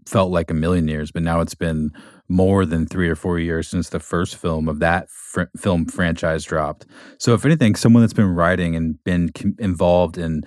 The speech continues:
fan communities and understands how they work as much as George R R Martin does, he's someone that I've started to get suspicious of around twenty fifteen, twenty seventeen era that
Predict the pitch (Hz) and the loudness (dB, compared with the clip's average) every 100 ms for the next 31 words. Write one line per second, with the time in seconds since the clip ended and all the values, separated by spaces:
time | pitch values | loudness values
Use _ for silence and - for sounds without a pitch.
0 | - - _ - 95 95 95 92 85 82 | -12 -20 _ -6 -2 0 0 -2 0 0
1 | 80 80 82 85 87 - 87 85 80 87 | -2 -2 -2 -2 -2 -2 -2 0 -2 -2
2 | 85 82 80 82 90 90 87 76 82 80 | 0 0 -2 -2 -2 0 -4 -2 -2 -2
3 | 87 80 85 80 85 80 76 82 82 78 | -4 -4 -4 -2 0 0 0 -2 -2 -2
4 | 76 76 - - - - _ - 127 - | -2 -4 -8 -18 -20 -20 _ 0 2 6
5 | 147 131 110 90 - 98 87 - - 117 | 6 8 6 2 -2 -2 -4 -6 0 2
6 | 139 123 113 98 - 101 - 101 95 85 | 2 2 0 -2 -2 -2 0 0 0 0
7 | 85 85 82 - 90 95 87 - 87 85 | 0 0 0 -2 -2 -2 -4 -2 0 0
8 | 76 - 85 85 85 82 80 87 85 80 | -2 -2 -2 0 -2 -2 -2 -2 -2 -2
9 | 78 78 76 78 76 76 | -2 -2 -2 -2 -2 -4